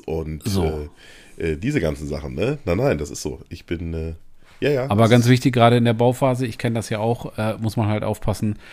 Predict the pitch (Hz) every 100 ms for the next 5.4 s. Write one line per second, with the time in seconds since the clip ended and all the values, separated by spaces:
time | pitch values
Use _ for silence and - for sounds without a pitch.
0 | - 107 98 101 98 - 117 127 107 113
1 | 113 113 104 104 131 135 113 104 101 113
2 | - 104 - - 117 175 - 101 - 135
3 | 143 131 135 123 120 107 101 123 202 -
4 | - - - 113 107 65 67 120 120 127
5 | 131 123 151